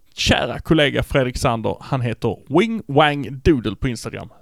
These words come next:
Lägg ett meddelande till honom också om det är någonting. Vi ser fram emot att höra från er. För att vi är ju Malmö F F. Nu kör vi igen. Vidare i podden.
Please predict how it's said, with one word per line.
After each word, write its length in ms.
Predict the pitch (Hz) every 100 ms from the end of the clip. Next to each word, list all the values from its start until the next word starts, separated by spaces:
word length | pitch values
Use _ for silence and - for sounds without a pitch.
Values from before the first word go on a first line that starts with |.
| -
Lägg 320 | 123 180 180
ett 120 | 170
meddelande 460 | 175 160 147 127 127
till 120 | 123
honom 280 | 127 117 113
också 240 | 107 117
om 120 | 107
det 80 | 104
är 80 | 101
någonting. 320 | 71 - - - _ _
Vi 200 | 151 165
ser 140 | 156 160
fram 320 | 175 135 120
emot 280 | 127 120 117
att 100 | 113
höra 320 | 123 120 107
från 420 | - - 107 107 - - _ _
er. 360 | 170 90 69 69 - - _ _ _
För 100 | 127
att 300 | 117 - - - - _ _ _
vi 200 | 127 117
är 60 | 135
ju 140 | 127
Malmö 460 | 113 127 127 131 160
F 140 | -
F. 240 | 95 - - - _ -
Nu 120 | 180
kör 140 | 196
vi 100 | 127
igen. 160 | 117 104 _ _ _
Vidare 420 | 143 214 202 196
i 40 |
podden. 320 | 180 156 -